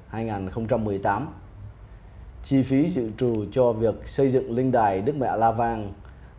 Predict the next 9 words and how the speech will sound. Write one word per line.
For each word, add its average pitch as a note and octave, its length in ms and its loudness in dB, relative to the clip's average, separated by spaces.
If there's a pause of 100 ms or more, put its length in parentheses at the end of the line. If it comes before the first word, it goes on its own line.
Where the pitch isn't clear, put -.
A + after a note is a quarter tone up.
ước D#3 200 4
tính E3 240 4
khoảng E2+ 320 2 (380)
hai C#3 160 2
mươi C3 140 6
lăm A2+ 220 0
triệu A#2 180 -2 (160)
đô A2+ 120 2
la. G#2 260 0